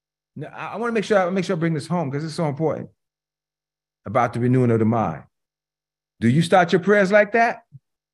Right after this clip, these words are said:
Or do you start your prayers going straight in on the problem? Huh.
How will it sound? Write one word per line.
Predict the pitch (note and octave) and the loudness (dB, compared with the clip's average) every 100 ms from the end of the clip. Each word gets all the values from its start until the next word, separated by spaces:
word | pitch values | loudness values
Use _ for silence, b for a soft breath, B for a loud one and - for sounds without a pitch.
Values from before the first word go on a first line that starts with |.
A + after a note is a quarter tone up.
| _ _ A2+ | _ _ -10
Or | |
do | G#2 | -6
you | C#3 | -4
start | - D3 C#3 | 0 0 0
your | B2 | 0
prayers | D#3 C3 A2+ | 2 2 2
going | B2 | 0
straight | A#2+ D#3 B2+ | 2 0 0
in | A#2+ | 0
on | A2+ | -2
the | |
problem? | - A#2+ F2 B1 A1 _ _ _ _ _ _ _ _ _ _ _ _ _ _ _ _ _ _ _ _ - | 0 0 0 -4 -18 _ _ _ _ _ _ _ _ _ _ _ _ _ _ _ _ _ _ _ _ -14
Huh. | F#2 F2+ D#2 C2 | -8 -6 -8 -10